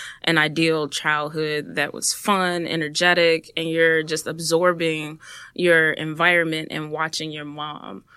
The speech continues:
right, who seems to be a very influential piece in your, in your life. So once you figured out, "All right, I want to do media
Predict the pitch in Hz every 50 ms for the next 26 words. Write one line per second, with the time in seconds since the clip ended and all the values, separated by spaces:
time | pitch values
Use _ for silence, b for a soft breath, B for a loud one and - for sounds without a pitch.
0 | B B B - 156 160 160 160 147 - - - - 175 175 175 175 190 180 175
1 | 175 - - 170 165 165 160 160 156 151 165 160 160 156 - - 160 160 156 -
2 | - 165 156 156 156 156 - 147 143 - 160 156 156 - - - - _ - 160
3 | 156 156 156 151 151 151 147 147 147 151 - - - - 156 147 147 143 143 156
4 | 160 180 180 165 156 165 - - B B B B B B - - 202 185 175 170
5 | 165 170 190 226 233 - - 226 214 - - 202 196 185 175 160 151 147 151 143
6 | 113 - - - 156 151 139 127 - - - _ _ _ _ _ _ _ _ _
7 | _ - - 170 185 190 190 190 180 175 170 170 165 - - - - 165 165 165
8 | 160 160 156 156 156 151 156 156 160 165 170 160 165 156 151 147 147 147 143 151